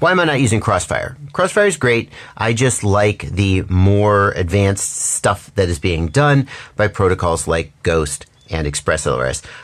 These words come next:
Higher frequency, lower latency, just cool innovation and so forth. And I was using Ghost before, and I still think Ghost is great, but Express L R S can do pretty much everything Ghost can do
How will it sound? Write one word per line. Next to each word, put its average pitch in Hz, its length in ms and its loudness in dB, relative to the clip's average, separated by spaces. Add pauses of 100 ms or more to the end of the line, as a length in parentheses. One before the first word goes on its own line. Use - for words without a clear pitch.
Higher 85 240 -2
frequency, 147 720 -2
lower 82 340 0
latency, 131 720 0
just 113 300 -2 (260)
cool 107 460 2
innovation 90 640 0
and 78 300 -4
so 76 300 -2
forth. - 340 -10 (400)
And 139 80 0
I 151 60 2
was 196 300 2
using 214 320 0
Ghost - 500 0 (240)
before, 67 480 -4 (160)
and 123 120 0
I 135 60 2
still 180 260 0
think 185 240 -2
Ghost 147 300 0
is 127 140 0
great, 82 360 -2 (560)
but 110 300 2
Express - 480 0
L 220 140 4
R 143 100 4
S 127 300 2
can 104 240 2
do 104 480 2 (1080)
pretty 190 240 0
much 208 300 0
everything 165 500 0
Ghost 147 340 2
can 170 180 0
do 104 360 2